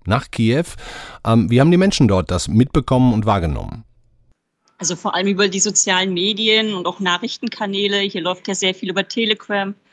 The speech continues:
Speaker 2: Ähm, da wurde dann auch sofort morgens ein Video gepostet, wie die Leut-,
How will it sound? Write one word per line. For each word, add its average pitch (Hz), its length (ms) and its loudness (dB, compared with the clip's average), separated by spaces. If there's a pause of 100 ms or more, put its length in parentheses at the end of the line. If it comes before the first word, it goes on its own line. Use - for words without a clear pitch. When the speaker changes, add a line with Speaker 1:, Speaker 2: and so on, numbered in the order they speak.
(600)
Speaker 2:
Ähm, 180 600 -4 (100)
da 196 140 2
wurde 185 180 0
dann 175 160 -2
auch 190 80 -2
sofort - 400 -4
morgens 185 380 0
ein 190 200 -4
Video 202 280 0
gepostet, 190 840 -4
wie 190 120 -8
die 180 440 -2
Leut-, 185 240 -2